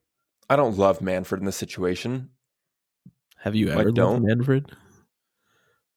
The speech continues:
Speaker 1: Let's be honest. Manfred wasn't considered the worst sports commissioner until about two years ago when things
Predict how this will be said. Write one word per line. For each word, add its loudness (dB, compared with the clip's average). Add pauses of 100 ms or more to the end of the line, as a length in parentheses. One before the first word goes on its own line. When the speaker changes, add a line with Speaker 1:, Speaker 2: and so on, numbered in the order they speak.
(540)
Speaker 1:
Let's -4
be 4
honest. 4
Manfred 0
wasn't 2
considered 0
the 4
worst 2
sports 0
commissioner -2
until 2
about 4
two 0
years 4
ago 4
when 0
things -2